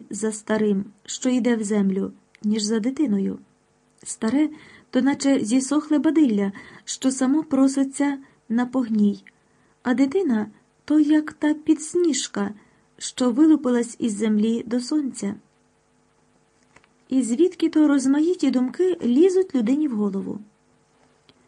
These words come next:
Вийшла ж Павлина на ганок не природою любуватись, а в справі.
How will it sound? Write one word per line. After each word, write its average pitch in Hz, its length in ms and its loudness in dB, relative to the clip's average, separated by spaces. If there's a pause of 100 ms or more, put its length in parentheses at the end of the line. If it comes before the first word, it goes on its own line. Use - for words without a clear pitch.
(760)
Вийшла 269 500 0
ж - 180 -4
Павлина 220 520 0
на 214 160 0
ганок 277 540 -2 (100)
не 247 180 -2
природою 262 640 0
любуватись, 226 720 -2 (500)
а 277 100 -4
в 294 80 -6
справі. 208 500 -4